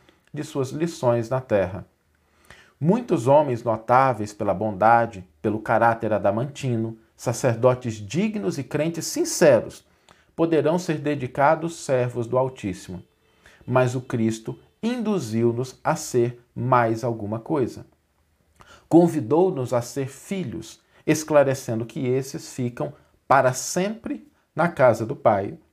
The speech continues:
E os servos? Esses, muitas vezes, experimentam modificações. Nem sempre permanecerão ao lado do Pai. Mas não é a terra igualmente uma dependência, ainda que humilde, da casa de Deus?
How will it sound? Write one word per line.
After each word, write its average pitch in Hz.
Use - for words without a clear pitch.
E 330
os -
servos? -
Esses, 247
muitas 110
vezes, 117
experimentam 175
modificações. 165
Nem 156
sempre 175
permanecerão 117
ao 160
lado 90
do 98
Pai. 85
Mas 160
não 220
é 226
a 139
terra 143
igualmente 120
uma 117
dependência, 113
ainda 170
que 180
humilde, 131
da 104
casa 101
de 90
Deus? 214